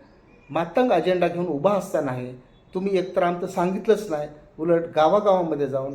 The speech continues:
आमचा जो प्रचार केला की गणपत भिशे मॅनेज झाले, गणपत भिशेने कुणाचे तरी पैसे घेऊन उभे टाकलेत,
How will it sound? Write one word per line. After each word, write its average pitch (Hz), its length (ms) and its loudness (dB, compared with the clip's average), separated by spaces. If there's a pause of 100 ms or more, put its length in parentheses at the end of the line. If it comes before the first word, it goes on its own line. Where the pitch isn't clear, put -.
(140)
आमचा 156 200 -10
जो 170 100 -4
प्रचार 170 400 0
केला 139 260 -4
की 135 160 -10
गणपत 139 280 -6
भिशे - 280 -10
मॅनेज 156 440 -2
झाले, 127 220 -10 (480)
गणपत 147 240 -2
भिशेने 131 340 -8
कुणाचे 143 420 -6
तरी 143 100 0
पैसे 165 340 0
घेऊन 190 180 -2
उभे 151 200 2
टाकलेत, 127 420 -4